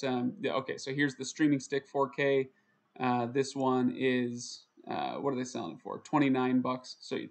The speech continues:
thirty, thirty bucks, call it, for, uh, the streaming stick four K from Roku. Um, yeah, where was the other one?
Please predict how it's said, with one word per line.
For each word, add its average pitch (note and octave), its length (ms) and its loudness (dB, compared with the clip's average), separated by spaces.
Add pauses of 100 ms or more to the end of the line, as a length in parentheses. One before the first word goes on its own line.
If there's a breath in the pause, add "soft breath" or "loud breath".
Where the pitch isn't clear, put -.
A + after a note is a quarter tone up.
(120)
thirty, F#3+ 280 2 (440)
thirty A#3 240 8
bucks, D3 420 2
call C#3+ 260 4
it, C#3+ 100 -4 (420)
for, C3+ 320 2
uh, B2 300 -4 (840)
the C#3+ 80 2
streaming D3+ 380 6
stick C#3+ 260 0
four C#3 220 2
K C3+ 260 4
from C3+ 240 0
Roku. C#3 600 2 (680)
Um, A#2 640 0 (720)
yeah, D2 320 -10 (640)
where - 300 -6
was - 100 -14
the C#2+ 140 -10
other A#1+ 160 -10
one? G1+ 300 -12